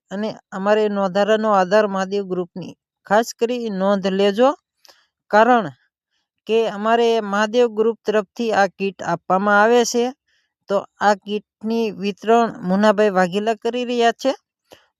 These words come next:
તો ખાસ કરી અને અમારો વીડિયો એટલો આગળ વધારજો, કારણ કે કોઈ આવા નાના માણસો હોય ત્યાં સુધી અમારા મહાદેવ ગ્રુપ થકી અમે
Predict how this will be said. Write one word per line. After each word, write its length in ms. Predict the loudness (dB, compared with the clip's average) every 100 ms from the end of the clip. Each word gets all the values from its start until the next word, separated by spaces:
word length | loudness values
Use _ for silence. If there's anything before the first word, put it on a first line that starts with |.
| _ 0
તો 260 | 2 2 -4 0
ખાસ 280 | 0 0
કરી 400 | -4 -6 -4 -8 -14 _
અને 340 | -6 -4 -4 -6
અમારો 520 | -6 -2 2 2 2
વીડિયો 560 | 0 -4 0 2 2 2
એટલો 420 | -2 -6 0 2
આગળ 380 | 2 2 2 2
વધારજો, 520 | 4 4 4 0 -4 _ _ _ _ _ _ _ _ _ _ _ _
કારણ 400 | 2 4 2 0
કે 440 | -2 0 2 -2 -8 _ _ _ _
કોઈ 260 | 0 0 -2
આવા 260 | -2 0 0
નાના 300 | 0 -2 -2
માણસો 460 | 0 -2 -2 -2
હોય 300 | 0 0 0 -6
ત્યાં 220 | 0 2 2
સુધી 360 | 0 -4 0
અમારા 320 | 0 2 2
મહાદેવ 420 | 2 0 0 0 -2
ગ્રુપ 320 | -2 -2 -4 _ _ -6
થકી 400 | -6 -6 -10 -14 _
અમે 440 | -8 -4 -4 -6